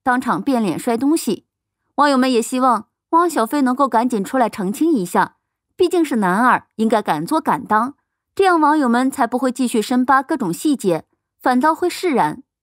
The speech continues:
接下来的内容更精彩，大 S 的眼泪，汪小菲这号男人怎么就从红玫瑰变成了蚊子血？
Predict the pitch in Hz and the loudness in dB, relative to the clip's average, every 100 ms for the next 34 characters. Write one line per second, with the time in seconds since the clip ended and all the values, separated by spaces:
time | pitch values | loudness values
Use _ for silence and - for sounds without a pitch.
0 | _ _ _ _ _ 392 381 311 285 311 | _ _ _ _ _ 0 2 2 2 2
1 | 311 262 247 294 311 370 277 240 208 233 | 2 2 0 0 -2 -2 0 -2 -4 -2
2 | 165 - _ _ _ _ - 370 320 339 | -2 -4 _ _ _ _ 0 2 2 0
3 | 311 285 196 170 233 202 _ _ _ _ | -2 0 0 0 0 0 _ _ _ _
4 | 370 392 302 269 349 349 330 269 233 220 | -2 0 0 0 -2 -2 0 0 0 0
5 | 226 220 - 196 214 240 214 220 240 240 | -2 -4 -4 -4 0 -2 -2 -4 -2 0
6 | 247 233 294 254 - _ 311 247 254 254 | 0 0 0 -2 -4 _ -2 0 0 -2
7 | 185 214 320 330 - - | 0 0 -2 -4 -4 -6